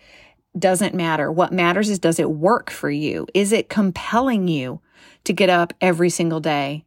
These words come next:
and move forward in your business? I like to call your big why the horsepower of your business. What do I mean by that?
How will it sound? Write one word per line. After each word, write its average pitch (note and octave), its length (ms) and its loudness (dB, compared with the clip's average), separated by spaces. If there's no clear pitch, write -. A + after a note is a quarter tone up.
and E3+ 160 0
move D#3+ 180 -2
forward D3 420 -4
in D3+ 180 -6
your D3 120 -8
business? - 580 -10
I G#3 280 4
like B3 220 2
to C4+ 100 -2
call F3 340 2
your E3+ 180 2
big F3+ 240 0
why D3+ 400 2
the E3 140 -4
horsepower D#3 880 -4
of D3 160 -4
your D3 160 -4
business. - 540 -8
What E3+ 120 0
do F3 60 2
I F#3 100 0
mean F3+ 200 0
by D3 140 2
that? D3 200 -4